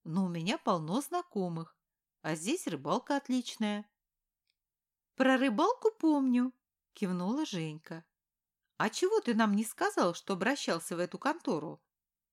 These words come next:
«Зачем? Когда мы познакомились,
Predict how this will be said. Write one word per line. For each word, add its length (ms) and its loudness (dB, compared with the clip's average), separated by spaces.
«Зачем? 720 -4
Когда 320 -2
мы 160 -4
познакомились, 960 -4